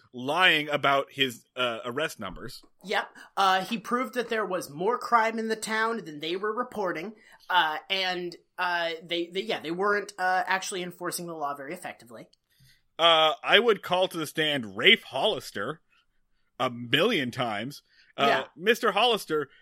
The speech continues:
Speaker 1: have you or have you not shot at this man numerous times?" "Well,
Speaker 2: Yeah.
Speaker 1: I guess I have." "Mister Hollister,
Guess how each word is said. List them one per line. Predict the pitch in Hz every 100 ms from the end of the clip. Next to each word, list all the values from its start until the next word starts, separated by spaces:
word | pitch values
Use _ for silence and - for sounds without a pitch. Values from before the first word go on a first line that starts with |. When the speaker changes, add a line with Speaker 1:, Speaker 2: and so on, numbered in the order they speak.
| _
Speaker 1:
have | - 175 214 180
you | 208 208 202 180
or | 175
have | 185 180
you | 180 165
not | 170 165 -
shot | - - 180 220 175
at | 147
this | 147 143
man | 143 143 127 120
numerous | 110 151 165 147 131
times?" | 156 127 87 - - _ _ _ _
"Well, | - 170
Speaker 2:
Yeah. | 160
Speaker 1:
I | 185 208
guess | 175 165 156
I | 156 135
have." | 131 139 151 220 - _ _ _ _
"Mister | - 196 214 208
Hollister, | 196 208 202 160 - 135 110